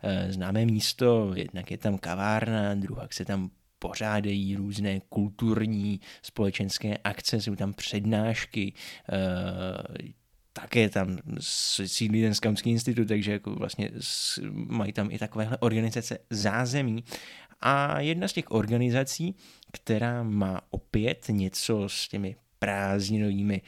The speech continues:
eh, navštíveními nebo prostě objevováním města společného, tak je Pragulik, což je organizace, která vlastně sdružuje bezdomovce, nebo respektive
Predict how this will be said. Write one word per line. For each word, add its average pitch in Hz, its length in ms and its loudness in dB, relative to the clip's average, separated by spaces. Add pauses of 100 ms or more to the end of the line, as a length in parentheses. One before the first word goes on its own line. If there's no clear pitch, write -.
(200)
eh, 90 220 -2
navštíveními 113 840 0
nebo 104 220 0
prostě 98 380 -4 (100)
objevováním 113 800 8
města 110 640 2 (360)
společného, 120 600 0
tak - 300 -2
je 151 260 0 (220)
Pragulik, 113 640 2 (160)
což - 360 -2
je 160 360 4 (140)
organizace, 147 800 2
která 101 640 -2 (420)
vlastně 123 360 2
sdružuje 104 600 0 (500)
bezdomovce, 110 1040 0 (320)
nebo 104 160 -2 (240)
respektive 110 440 -2